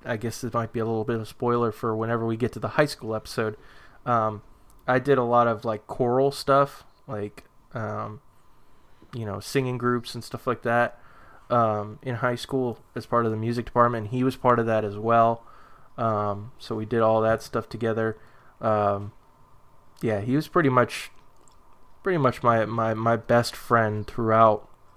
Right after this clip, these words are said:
all of those years. And unfortunately,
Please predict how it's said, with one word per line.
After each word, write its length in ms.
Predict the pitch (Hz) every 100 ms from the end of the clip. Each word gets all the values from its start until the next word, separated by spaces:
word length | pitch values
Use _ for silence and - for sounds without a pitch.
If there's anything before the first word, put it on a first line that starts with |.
| - - - - - - - - - -
all 240 | 110 113 110
of 100 | 101
those 300 | 107 104 113
years. 340 | 104 104 - - -
And 120 | 110
unfortunately, 800 | 107 - 127 - 117 113 110